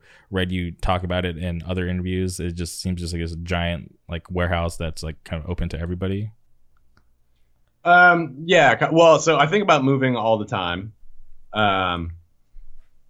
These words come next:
Speaker 2: I'm not at a point yet where I'm, 'cause, uh, recording is not my full-time thing. And sometimes it,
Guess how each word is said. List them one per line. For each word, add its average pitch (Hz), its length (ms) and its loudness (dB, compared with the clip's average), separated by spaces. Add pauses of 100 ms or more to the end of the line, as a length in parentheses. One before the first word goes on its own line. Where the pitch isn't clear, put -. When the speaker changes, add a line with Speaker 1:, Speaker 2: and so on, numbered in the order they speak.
(720)
Speaker 2:
I'm 131 420 6
not 123 340 6
at 120 200 6
a 110 60 4
point 117 500 0 (240)
yet 101 500 2 (100)
where 98 520 2
I'm, 92 460 -2 (100)
'cause, 147 200 4
uh, 143 280 4
recording 165 440 6
is 147 140 4
not 131 160 4
my 110 100 2
full-time 107 500 0
thing. 110 420 0 (200)
And 131 320 4
sometimes 127 680 4
it, 113 320 0